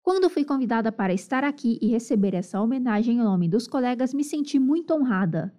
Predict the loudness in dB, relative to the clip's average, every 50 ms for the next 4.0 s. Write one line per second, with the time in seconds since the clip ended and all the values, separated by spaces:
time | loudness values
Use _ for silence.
0 | _ _ _ -6 -4 -2 -2 0 2 2 2 4 4 2 2 4 4 4 4 4
1 | 4 2 0 0 -2 0 2 2 4 4 4 2 2 0 0 -2 -2 0 0 0
2 | 0 0 -2 0 0 2 2 2 0 -2 -6 -2 0 0 0 2 0 -2 0 0
3 | 0 0 0 -2 -2 -2 -2 -4 -2 0 0 2 2 2 0 -2 -4 -6 -8 -10